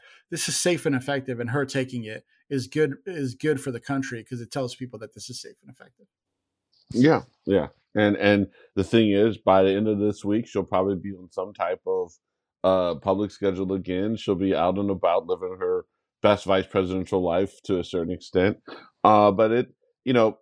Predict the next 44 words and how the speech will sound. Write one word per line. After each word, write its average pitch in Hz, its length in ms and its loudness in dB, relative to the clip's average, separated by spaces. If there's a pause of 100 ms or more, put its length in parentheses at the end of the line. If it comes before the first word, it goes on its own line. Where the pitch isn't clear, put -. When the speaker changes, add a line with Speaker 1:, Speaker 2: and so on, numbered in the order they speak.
Speaker 2:
it 120 180 0
goes 143 220 4
back 120 260 2
to - 80 -20
something, 95 640 -6
and 95 180 -2
it's 95 160 -8
not 110 180 2
in 107 100 0
show 98 240 0
prep, 95 240 -2
but 90 100 -6
I 92 120 -2
think 110 200 -8
I'm 113 100 -2
gonna 101 180 -4
try 101 220 -2
to, 92 180 -4 (340)
we 131 140 0
have 135 100 0
to - 80 -12
figure 120 160 0
out 107 60 2
a 104 40 0
way 98 200 0
to 87 100 -6
talk 98 300 -4
about 90 240 -2
this 85 260 -8
each 95 320 -6
week. 95 340 0 (580)
It 113 200 4
goes 131 280 4
back 117 360 2
to 98 580 -2 (240)
the 101 100 4
way 104 420 2
that 92 380 0
when 87 160 -6
people 143 320 -4
complain 98 460 -2
about 85 300 -2
Democratic 80 540 -6
messaging, - 520 -18